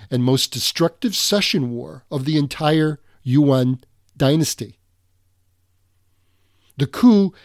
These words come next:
had apparently been hatched since the time it was clear that Aurbarwada had not kept his word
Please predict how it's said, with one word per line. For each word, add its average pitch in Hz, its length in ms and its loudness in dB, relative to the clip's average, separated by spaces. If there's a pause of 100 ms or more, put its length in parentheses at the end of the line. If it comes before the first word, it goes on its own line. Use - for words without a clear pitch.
(120)
had 147 160 2
apparently 180 460 0
been 180 180 2
hatched 143 560 -4 (160)
since - 340 -4
the 135 120 -4
time 214 440 -2
it - 120 -16
was 262 180 -6
clear 202 560 -4 (320)
that 160 140 -4 (120)
Aurbarwada 170 1300 4 (840)
had 147 200 0
not 190 340 2
kept - 300 -2
his 123 240 -6
word 110 420 -6